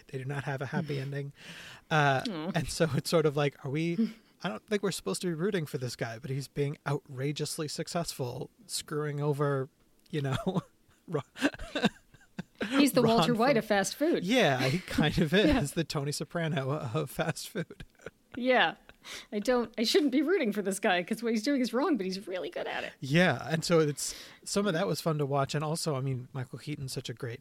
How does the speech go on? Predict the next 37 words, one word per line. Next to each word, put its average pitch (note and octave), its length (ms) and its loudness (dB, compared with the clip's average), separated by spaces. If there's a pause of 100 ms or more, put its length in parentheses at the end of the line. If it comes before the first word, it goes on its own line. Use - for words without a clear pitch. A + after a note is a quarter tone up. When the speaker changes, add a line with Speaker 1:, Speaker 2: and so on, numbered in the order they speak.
Speaker 1:
actor. A#2+ 560 -10
Like, - 180 -14
I C3 60 -10
definitely B2 420 -10
want B2+ 240 -10
to - 80 -6
watch B2+ 360 -10
him B2 260 -8 (100)
in C3 140 -8
<laughs> - 0 -
everything - 500 -8
he E3+ 120 -4
Speaker 2:
Mm-hmm. E3+ 180 -4 (220)
Speaker 1:
does. C#3+ 60 -12 (100)
So, - 300 0 (180)
very C4+ 220 4
Speaker 2:
<laughs> - 20 4
Speaker 1:
compelling D3+ 600 0
movie, C3 320 -4
but C#3 200 -4
it's C#3 160 -8
still, C#3+ 260 -6
like, B2+ 340 -4 (540)
there's, D3+ 460 4 (160)
oh, F3 180 4
now C#3 200 -2
they're D3 120 0
talking C#3+ 320 -6
about C#3 200 -10
the - 80 -18
part - 260 -6
where C3 180 -8
we're C3 120 -4
using, C3+ 680 -6
um, C3 380 -6
I - 40 -10
can't - 100 -10